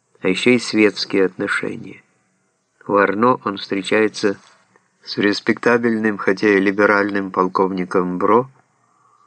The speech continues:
который, стоит ли повторять, немедленно проникся к Лиссандру нежной дружбой и одного за другом представил ему Мануэля, депутата, изгнанного из палаты, Беранже, поэта,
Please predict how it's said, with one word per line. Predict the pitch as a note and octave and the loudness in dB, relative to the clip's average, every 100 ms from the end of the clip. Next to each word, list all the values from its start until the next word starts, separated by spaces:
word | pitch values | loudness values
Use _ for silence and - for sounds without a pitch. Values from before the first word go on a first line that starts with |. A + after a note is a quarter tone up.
| _ _ - | _ _ -6
который, | E2 G#2 G#2 F#2+ F2+ _ _ _ _ _ _ - | -2 2 2 2 -2 _ _ _ _ _ _ -14
стоит | - C#3 C#3+ C3+ | -4 0 2 0
ли | G#2 | -2
повторять, | F#2+ - F#2 F2 D#2+ | -2 0 0 0 0
немедленно | G2 A#2 C#3+ B2+ A#2+ A2 | -2 0 2 2 0 -2
проникся | - G2 F#2+ F#2 - F2+ | 0 0 0 -4 -4 -6
к | F#2 | -4
Лиссандру | F2+ - G2 F#2 F#2+ | -4 -2 -2 -2 -4
нежной | F#2+ G2+ G2 F#2+ | 0 0 0 -2
дружбой | F#2 B2 C3+ B2 A#2+ A2+ | 0 0 0 2 0 2
и | - | 0
одного | F#2+ G2+ A2 | 0 2 0
за | G2 G2 | 2 0
другом | F#2+ G2 G#2 B2 A#2 - | 0 0 2 0 -2 -6
представил | - F#2 - A2 G#2+ G2 | -2 -2 0 0 0 0
ему | G2 F#2+ F#2 F#2 _ _ _ | 0 -2 -4 -6 _ _ _
Мануэля, | F2+ F#2+ F#2+ F2 F#2+ B2 A#2 G#2+ | -6 -4 -2 0 2 2 2 -2
депутата, | G2 - G#2 G#2+ G#2 | -6 -2 0 2 0
изгнанного | G2 G2+ - G2 F#2+ F#2+ | 0 -2 -4 -4 -2 -2
из | F#2 | -2
палаты, | - F2+ F#2 F#2 - D#2 | -2 0 0 -2 -4 -6
Беранже, | F2 G#2+ F#2 F2+ F#2+ A2 | 0 2 0 -2 -2 -2
поэта, | A#2 A#2+ B2 B2 B2 | 0 2 2 0 -4